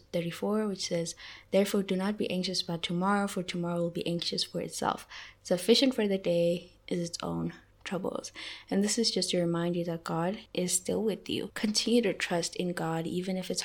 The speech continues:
hard, even if you don't see the purpose behind the things that you are going through right now. Just remember that He is by your side and that he has taken care of tomorrow. So you don't even need to worry about what tomorrow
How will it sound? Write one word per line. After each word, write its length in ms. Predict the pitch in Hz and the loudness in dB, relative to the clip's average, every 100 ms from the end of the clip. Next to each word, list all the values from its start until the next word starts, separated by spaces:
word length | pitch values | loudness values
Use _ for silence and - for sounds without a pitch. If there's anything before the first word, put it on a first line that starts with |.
| 175 | -2
hard, 180 | 170 170 | -2 -2
even 220 | 175 185 | -2 -4
if 160 | 170 | -4
you 60 | 180 | -2
don't 220 | 175 175 | -2 0
see 180 | - 180 | 0 -2
the 100 | 170 | -2
purpose 320 | - 180 175 | -4 -4 -4
behind 580 | - 170 - 180 175 175 | -4 -4 -4 -2 -2 -2
the 100 | - | -2
things 380 | 170 175 170 165 - - 190 | 0 2 2 0 -4 -10 -4
that 240 | 175 175 | -4 -4
you 300 | 180 180 185 | -2 0 0
are 60 | 170 | -4
going 340 | 170 170 170 | -2 0 0
through 240 | 175 180 170 | -2 -2 -2
right 260 | 165 165 | -2 -4
now. 380 | 180 185 202 202 | -4 -2 0 0
Just 200 | 185 175 | 0 0
remember 260 | 190 180 180 | 2 2 2
that 160 | 175 175 - | 0 -2 -4
He 240 | 202 202 175 | -4 -2 2
is 300 | 175 170 170 - _ | 4 4 0 -10 _
by 120 | 175 | -2
your 200 | 165 165 | 0 0
side 380 | 165 170 160 165 | 0 0 -2 -2
and 160 | 170 170 | -2 0
that 260 | 165 170 | -2 -2
he 160 | - 202 | -2 0
has 140 | 185 | 0
taken 260 | - 180 180 | -2 -2 -2
care 220 | 180 170 | -4 -4
of 120 | 165 | -6
tomorrow. 600 | - 175 165 165 160 - - - - | -6 -4 -2 -2 -4 -6 -8 -18 0
So 100 | 202 | 2
you 80 | |
don't 160 | 214 247 | 4 2
even 180 | 262 262 | 4 4
need 160 | 262 | 4
to 80 | 254 | 0
worry 220 | 247 254 | -2 0
about 240 | 214 196 196 | 0 -2 -4
what 120 | 196 | -4
tomorrow 420 | 208 196 196 190 | -4 -2 -2 -6